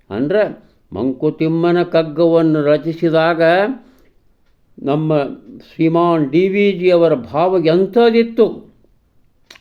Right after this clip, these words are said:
ನಾನು ಎಷ್ಟೋ ಸಾರಿ ವಿಚಾರ ಮಾಡಿ ನೋಡಿದೆ.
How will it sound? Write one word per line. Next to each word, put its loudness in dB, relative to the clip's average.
ನಾನು -4
ಎಷ್ಟೋ 2
ಸಾರಿ 0
ವಿಚಾರ 0
ಮಾಡಿ 0
ನೋಡಿದೆ. -2